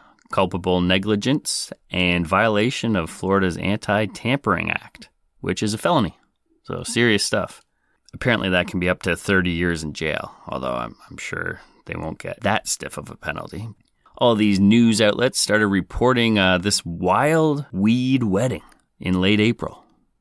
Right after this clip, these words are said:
People magazine dropped the story on April twentieth. Four twenty, man. That's how you do it. High Times magazine reported on this one, but didn't get the story out until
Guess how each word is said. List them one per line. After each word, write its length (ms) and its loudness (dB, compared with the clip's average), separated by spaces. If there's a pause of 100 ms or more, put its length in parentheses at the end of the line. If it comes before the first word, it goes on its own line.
(140)
People 260 2
magazine 560 2
dropped 260 2
the 80 -8
story 320 0
on 160 -2
April 300 -6
twentieth. 580 -4 (260)
Four 340 -6
twenty, 440 -6
man. 600 -4 (580)
That's 140 -4
how 60 2
you 140 -2
do 220 0
it. 120 -8 (640)
High 240 0
Times 360 0
magazine 600 2
reported 480 2
on 140 4
this 200 0
one, 260 4
but 160 0
didn't 200 0
get 100 -2
the 60 -8
story 360 4
out 100 2
until 800 0